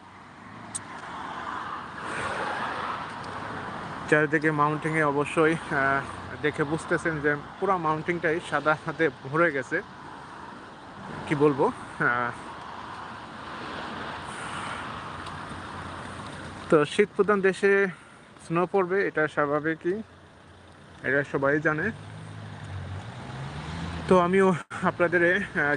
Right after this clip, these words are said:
যদিও আজকে সারাদিন কালকার পর্যন্ত স্নো পড়বে, এভাবে হালকা স্নো পড়তেছে, কিন্তু যেটা দেখতেছি, আহ, সেটা হচ্ছে বাস্তবে। তো এখানে স্নো পড়লে ততটা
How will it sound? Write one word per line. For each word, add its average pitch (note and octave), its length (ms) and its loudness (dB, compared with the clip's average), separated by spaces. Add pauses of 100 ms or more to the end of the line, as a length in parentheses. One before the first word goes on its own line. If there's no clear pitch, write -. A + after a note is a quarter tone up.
যদিও F#3 220 6 (100)
আজকে E3+ 180 -2 (120)
সারাদিন D#3+ 440 2 (160)
কালকার E3+ 360 0
পর্যন্ত E3+ 300 0 (120)
স্নো D3+ 160 -4 (100)
পড়বে, D3 260 2 (140)
এভাবে C#3 240 2 (200)
হালকা D3 300 2 (320)
স্নো D#3+ 180 -4 (220)
পড়তেছে, D#3+ 440 0 (580)
কিন্তু F#3+ 200 2 (340)
যেটা F3+ 240 4 (720)
দেখতেছি, F#3+ 440 4 (120)
আহ, B3+ 60 -2 (600)
সেটা E3 220 0
হচ্ছে E3+ 160 -2 (100)
বাস্তবে। E3+ 360 4 (680)
তো D#3+ 100 6 (720)
এখানে A3+ 340 4 (360)
স্নো G3+ 160 2 (100)
পড়লে A3 220 4 (120)
ততটা F#3+ 340 2